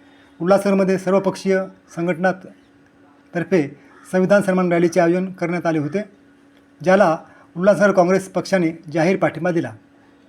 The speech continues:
सदर रॅलीत डॉक्टर बाबासाहेब आंबेडकर पुतळा, चोपडा कोर्ट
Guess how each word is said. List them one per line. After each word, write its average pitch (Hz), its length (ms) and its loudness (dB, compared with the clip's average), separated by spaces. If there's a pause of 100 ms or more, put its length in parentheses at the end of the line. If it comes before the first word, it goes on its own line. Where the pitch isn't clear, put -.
(360)
सदर 202 200 4
रॅलीत 190 460 2
डॉक्टर 165 200 -4
बाबासाहेब 180 340 0
आंबेडकर 196 260 0 (440)
पुतळा, 285 360 4 (1200)
चोपडा 180 260 4
कोर्ट 196 280 2